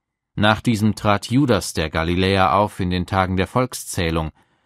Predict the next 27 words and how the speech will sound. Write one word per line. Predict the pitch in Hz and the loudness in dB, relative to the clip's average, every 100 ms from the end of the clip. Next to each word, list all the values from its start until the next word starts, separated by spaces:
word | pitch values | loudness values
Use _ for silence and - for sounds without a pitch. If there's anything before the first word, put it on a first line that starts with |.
| _ _ - | _ _ -8
und | 92 | -4
brachte | - 101 - | -2 -2 -2
unter | 104 104 | -2 -2
seiner | 101 98 101 | 0 0 0
Führung | - 120 104 98 | -2 0 0 0
viele | - 135 135 87 | -2 -2 -2 -2
aus | 92 | -2
dem | 107 92 | -2 -2
Volk | - 104 - | -2 -4 -4
zum | - 104 | -4 -2
Abfall. | - - - 71 - _ _ _ _ _ _ _ | -2 -4 -2 -2 -4 _ _ _ _ _ _ _
Auch | - - | -4 -2
er | 107 110 | -2 -4
kam | 87 73 80 | -4 -4 -2
um, | 90 85 | -2 0
und | 80 80 | -2 0
alle, | 98 101 | 2 2
die | 101 104 | 2 0
ihm | 101 | 0
folgten, | - 98 - - 107 | 0 -2 -2 -2 0
wurden | 104 104 107 | 0 0 -2
zerstreut. | - 110 - - 87 - - _ _ _ _ _ _ _ _ _ _ _ _ _ _ _ _ | -2 -2 -2 -4 -4 -6 -20 _ _ _ _ _ _ _ _ _ _ _ _ _ _ _ _
Und | 98 87 80 | -4 -4 -4
jetzt | 80 - - | -8 -10 -10
sage | 80 76 104 | -6 -4 -2
ich | 85 87 85 | -4 -4 -2
euch, | 90 - | -2 -4